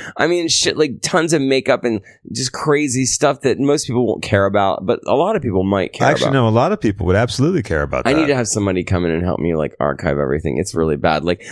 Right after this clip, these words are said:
Speaker 1: I was saying in the Criterion D V D that, um,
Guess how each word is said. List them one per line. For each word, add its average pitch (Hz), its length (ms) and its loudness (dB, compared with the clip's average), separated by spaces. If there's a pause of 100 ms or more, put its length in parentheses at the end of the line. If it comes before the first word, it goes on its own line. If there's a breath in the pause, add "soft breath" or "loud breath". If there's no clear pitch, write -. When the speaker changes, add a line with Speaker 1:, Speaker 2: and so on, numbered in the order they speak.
(140 loud breath)
Speaker 1:
I 117 100 2
was 117 160 0
saying 110 260 2
in 101 100 0
the 90 80 0
Criterion 95 600 2
D 87 140 0
V 87 140 2
D 87 240 2
that, 85 140 0
um, 80 180 0